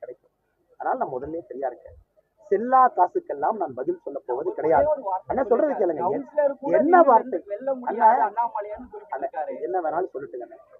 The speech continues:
Speaker 1: கவுன்சிலர் ஜெயிக்க முடியாது, அண்ணாமலை ஒரு ஆள் இல்ல,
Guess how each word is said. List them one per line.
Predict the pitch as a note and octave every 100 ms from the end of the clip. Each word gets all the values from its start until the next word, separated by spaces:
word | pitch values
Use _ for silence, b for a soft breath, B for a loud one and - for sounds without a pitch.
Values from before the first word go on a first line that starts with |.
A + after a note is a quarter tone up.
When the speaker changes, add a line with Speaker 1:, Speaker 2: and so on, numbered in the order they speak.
| -
Speaker 1:
கவுன்சிலர் | D3 D3+ D3+ C3
ஜெயிக்க | B2 - A#2+
முடியாது, | A#2 A2 G#2+ A#2 A2+ A2+ - -
அண்ணாமலை | D3+ D#3 D3 C3+ A#2
ஒரு | G#2+ A#2+
ஆள் | C3
இல்ல, | A2+